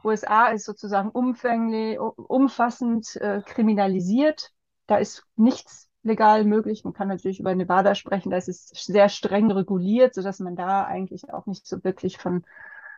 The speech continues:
einer legalen, äh, sozusagen nicht repressiven Legalität sprechen kann.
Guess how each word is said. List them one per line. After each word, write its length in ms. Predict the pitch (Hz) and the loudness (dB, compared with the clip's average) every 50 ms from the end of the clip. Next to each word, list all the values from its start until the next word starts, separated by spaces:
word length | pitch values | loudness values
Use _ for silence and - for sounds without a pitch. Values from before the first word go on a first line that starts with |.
| - _ _ - | -20 _ _ -4
einer 180 | 185 180 175 | -2 0 0
legalen, 1120 | 180 180 185 196 190 190 185 180 190 196 196 196 202 202 202 196 190 196 196 196 190 185 185 | 2 4 4 4 4 4 2 4 6 6 6 6 4 4 2 0 -2 -4 -4 -4 -4 -4 -6
äh, 580 | - - - - - - 180 180 185 185 180 175 | -6 -6 -6 -6 -6 -6 -6 -6 -8 -8 -10 -12
sozusagen 920 | 170 185 _ - - 180 175 175 175 175 180 185 180 175 175 180 180 - _ _ _ | -12 -16 _ -16 -14 -10 -8 -6 -4 -4 -4 -4 -4 -4 -4 -6 -8 -10 _ _ _
nicht 300 | - 214 247 233 - - | 4 4 4 4 4 4
repressiven 680 | 208 202 202 - - 202 - - - 202 185 196 185 | 4 4 4 2 -2 -2 -2 0 -2 0 0 0 0
Legalität 500 | 175 180 175 185 185 185 190 - 190 180 | 0 0 0 0 0 0 -2 -2 -6 -8
sprechen 380 | - - - - 208 196 - 233 | -8 -8 -4 -4 -4 -2 -2 -4
kann. 320 | 233 - 240 240 254 247 | -2 0 -2 -2 -2 -4